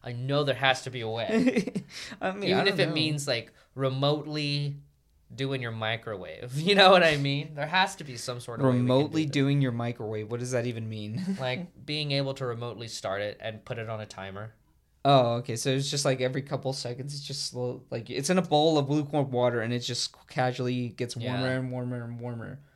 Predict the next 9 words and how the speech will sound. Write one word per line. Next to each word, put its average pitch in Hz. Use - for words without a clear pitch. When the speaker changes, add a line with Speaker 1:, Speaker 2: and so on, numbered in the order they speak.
Speaker 1:
Right. 98
And -
it 120
has, 120
like, 120
Speaker 2:
Okay. 135
Speaker 1:
on-off 120
schedules. -
<laughs> -